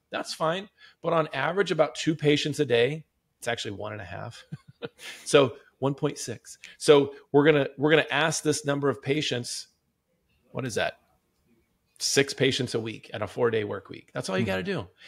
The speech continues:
Speaker 1: And if everybody's doing that, then, then we're golden. Now, systematically, we gotta make sure we protect each other. Let's say it's Doctor Andre, I'm Hygiene Eric, okay? So I ask Ricky Bobby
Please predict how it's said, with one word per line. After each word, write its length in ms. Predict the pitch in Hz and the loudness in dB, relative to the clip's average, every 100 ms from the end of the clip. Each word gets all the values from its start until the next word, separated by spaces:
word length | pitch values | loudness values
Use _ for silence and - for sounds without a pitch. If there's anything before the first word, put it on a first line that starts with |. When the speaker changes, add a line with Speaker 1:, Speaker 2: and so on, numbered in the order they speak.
| - | -6
Speaker 1:
And 140 | 139 131 | -4 -4
if 160 | 120 - | -8 -4
everybody's 540 | 160 214 214 160 131 110 | -2 0 2 4 2 2
doing 320 | 127 113 104 | 0 -2 -2
that, 340 | 104 143 - _ _ - | -2 -4 -6 _ _ 0
then, 240 | 123 127 | 0 0
then 160 | 127 127 | 0 2
we're 60 | |
golden. 420 | 120 135 120 92 - - _ _ _ _ - | 4 4 4 2 -12 -20 _ _ _ _ -2
Now, 320 | 139 113 95 _ | 0 0 -4 _
systematically, 1000 | - 156 - 131 147 180 - 117 117 147 _ _ _ _ - | -2 0 0 2 4 2 2 0 -2 -4 _ _ _ _ -10
we 80 | 117 | 0
gotta 160 | 127 | 2
make 160 | 120 120 | 2 -2
sure 160 | - 117 | 0 -2
we 80 | |
protect 340 | 113 113 131 - | -2 -2 -2 -2
each 160 | 113 | -2
other. 300 | 107 92 90 _ - - - | -2 -2 -8 _ -20 -8 -2
Let's 160 | 139 | 0
say 280 | 151 135 120 113 | 4 4 2 -4
it's 300 | - 113 117 | -12 -12 -6
Doctor 340 | - 117 107 110 | 2 2 2 -4
Andre, 500 | 107 107 107 117 117 - - | -2 -2 0 0 -2 -10 -4
I'm 200 | 120 123 | -2 -2
Hygiene 440 | - 127 123 113 | -2 0 0 -4
Eric, 320 | 117 110 80 - | -4 -4 -6 -12
okay? 320 | - 110 120 - _ _ - | -6 -4 -4 -8 _ _ -4
So 380 | - 120 113 - - | 6 6 6 2 -2
I 240 | 135 160 170 | 4 6 6
ask 380 | 151 139 139 131 | 4 2 2 -2
Ricky 200 | 131 139 | 0 4
Bobby 560 | 120 117 113 117 139 | 6 4 2 -8 -10